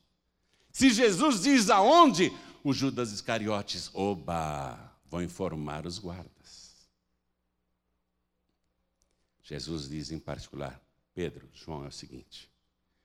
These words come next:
vocês vão entrar na cidade."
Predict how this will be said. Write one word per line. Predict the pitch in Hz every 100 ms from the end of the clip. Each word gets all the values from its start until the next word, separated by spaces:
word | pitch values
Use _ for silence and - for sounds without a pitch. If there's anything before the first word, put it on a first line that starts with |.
| _ _ _ _ _ _ _
vocês | - - 73
vão | 76 80
entrar | - - 71 76
na | 71
cidade." | - - - _ -